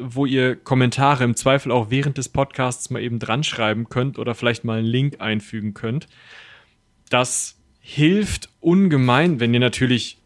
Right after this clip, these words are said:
voreinander sitzt beim Aufnehmen, ist es ein bisschen weniger krass, weil ihr euch da mit, ähm, mit anderen Mitteln irgendwie nochmal drauf hinweisen könnt, wo im Text jetzt ihr gerade seid. Aber gerade wenn ihr eben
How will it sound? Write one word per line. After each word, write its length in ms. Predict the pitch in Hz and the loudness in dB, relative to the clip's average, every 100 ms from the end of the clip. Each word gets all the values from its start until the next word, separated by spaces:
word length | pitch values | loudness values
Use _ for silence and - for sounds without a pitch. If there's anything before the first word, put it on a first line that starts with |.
| _ _ _ _ _ _ _ | _ _ _ _ _ _ _
voreinander 580 | - 151 135 131 170 180 | -4 0 2 2 4 2
sitzt 280 | 165 - - | 0 -6 -2
beim 160 | 143 135 | 0 2
Aufnehmen, 520 | 156 - 139 143 147 | 0 2 0 0 0
ist 120 | 135 | -4
es 100 | 139 | -2
ein 80 | 127 | -2
bisschen 360 | 135 - 117 107 | -2 0 0 2
weniger 360 | 135 180 165 | 4 4 2
krass, 480 | 165 - 175 180 - | 0 -2 0 0 0
weil 160 | 127 117 | 0 2
ihr 80 | |
euch 140 | 120 - | 0 0
da 140 | 120 | 0
mit, 200 | 117 113 - _ _ - | 0 -2 -8 _ _ -8
ähm, 400 | 117 113 113 110 _ _ _ _ _ _ _ - | -6 -4 -4 -6 _ _ _ _ _ _ _ -8
mit 120 | - | -4
anderen 300 | 127 147 151 | 0 4 4
Mitteln 320 | 156 175 160 | 4 2 2
irgendwie 260 | 143 151 143 | 2 2 2
nochmal 360 | 143 143 139 | 2 2 2
drauf 180 | 135 135 | 2 0
hinweisen 460 | 147 151 143 135 139 | 2 4 4 2 2
könnt, 240 | 147 135 | 0 0
wo 140 | 131 139 | 0 0
im 120 | 135 | 2
Text 280 | 147 139 - | 0 -2 -2
jetzt 200 | 135 - | -4 -2
ihr 120 | 147 | -4
gerade 300 | 131 135 135 | -2 -2 -2
seid. 360 | 120 127 151 - - - - _ - | -2 -2 -2 -6 -20 -20 -20 _ -2
Aber 520 | 120 117 123 123 - - | 0 2 2 2 -2 -8
gerade 340 | 117 123 143 | -2 0 0
wenn 140 | 131 131 | 0 -2
ihr 100 | 127 | -2
eben 220 | 127 | -2